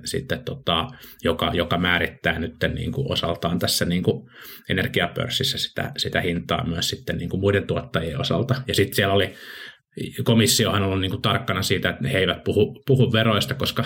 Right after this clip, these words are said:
eurooppalaiset verot on, on niinku, niinku melkoisen kuuma, kuuma peruna, mut sit myös niinku, niinku fossiilisilla polttoaineilla tehtäville,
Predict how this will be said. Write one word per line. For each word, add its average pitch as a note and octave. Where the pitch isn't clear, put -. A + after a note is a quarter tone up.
eurooppalaiset G2
verot G2
on, G2
on G2
niinku, F#2+
niinku F#2
melkoisen G2
kuuma, G2
kuuma G#2
peruna, G2+
mut F2+
sit -
myös F2+
niinku, F2
niinku F#2+
fossiilisilla G2+
polttoaineilla F2
tehtäville, F2